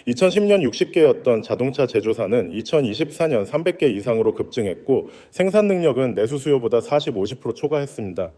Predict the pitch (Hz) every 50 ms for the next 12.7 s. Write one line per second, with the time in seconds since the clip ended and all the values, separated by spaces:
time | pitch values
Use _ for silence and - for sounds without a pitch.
0 | _ _ _ _ _ _ _ - 139 170 208 214 190 180 165 120 107 - - 165
1 | 175 202 185 - 160 131 135 165 170 - 185 175 160 190 170 180 165 147 123 117
2 | - - 170 165 170 165 160 151 - 104 104 143 139 135 - 120 104 104 107 127
3 | 127 123 113 - 107 107 107 - 110 98 - - 92 87 87 95 90 - - -
4 | - - - _ 135 135 - 196 175 147 131 127 185 185 196 196 196 185 175 151
5 | 123 123 135 135 113 92 - - - 139 160 180 180 175 143 117 110 113 110 147
6 | 127 101 - - 123 117 120 151 147 - 151 127 127 113 117 117 107 117 110 131
7 | 139 143 - - 120 104 120 127 101 80 - _ - - - - _ 135 143 165
8 | 160 165 175 160 117 101 123 139 151 - - 165 143 - - 127 117 120 139 135
9 | - 139 120 117 120 110 95 92 107 127 156 156 - 185 180 180 180 - 170 156
10 | 151 143 127 110 104 117 127 127 127 131 123 - 143 147 147 147 131 127 107 104
11 | 117 113 92 92 98 107 117 117 151 135 120 104 110 113 107 101 98 - - 127
12 | 135 131 120 113 98 - - 98 90 87 104 98 90 -